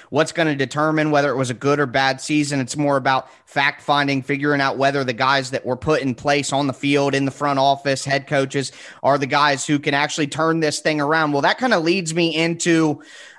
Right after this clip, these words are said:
uh, the last question that I have for you, and it's kind of a two-parter.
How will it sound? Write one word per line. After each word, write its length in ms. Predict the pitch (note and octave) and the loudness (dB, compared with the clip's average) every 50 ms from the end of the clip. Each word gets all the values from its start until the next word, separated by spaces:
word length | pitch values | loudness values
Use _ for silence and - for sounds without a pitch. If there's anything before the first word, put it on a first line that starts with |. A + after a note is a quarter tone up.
| - | -4
uh, 140 | - C3+ - - - | -2 -2 -2 -2 -4
the 180 | D3+ D#3+ F#3+ F#3+ | -2 0 0 2
last 400 | F#3+ G#3 A3+ C4 C4+ B3+ - - | 2 2 4 4 2 0 -2 -4
question 540 | - - D#3+ C#3+ C3+ - - D3 C#3+ C#3 | 0 2 2 2 2 0 -2 -2 0 2
that 100 | C#3 D3 | 2 4
I 100 | D3 D3 | 4 4
have 280 | C#3+ D3+ D3+ D3+ D3 - | 2 2 2 0 0 0
for 120 | E3 D#3+ | 0 0
you, 100 | D#3+ E3 F3 | 2 2 0
and 40 | F3 | 0
it's 100 | F3 - | -2 -2
kind 200 | B3+ C4 B3+ B3+ | 0 2 2 2
of 80 | G#3+ | 2
a 60 | F#3+ | 0
two-parter. 680 | E3 - - G3+ F3+ - - F3+ F3 F3 F3+ F3 E3+ | -2 -2 -2 -2 -2 0 2 2 4 4 4 2 -2